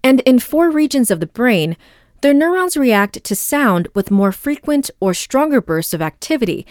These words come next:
than those in typical fish. "The work may help explain sensory hypersensitivity in autism," Scott says. Social creatures.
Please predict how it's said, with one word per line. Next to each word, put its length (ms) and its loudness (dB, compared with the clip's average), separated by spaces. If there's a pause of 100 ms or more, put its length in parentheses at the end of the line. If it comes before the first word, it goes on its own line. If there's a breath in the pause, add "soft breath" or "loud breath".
(340 loud breath)
than 220 0
those 460 4
in 120 2
typical 360 -8
fish. 540 -8 (960)
"The 100 4
work 300 0
may 220 0
help 260 -4
explain 600 -2
sensory 400 -4
hypersensitivity 1120 -6
in 180 -2
autism," 540 -6 (240 soft breath)
Scott 380 -4
says. 520 -8 (1900)
Social 400 0
creatures. 640 -6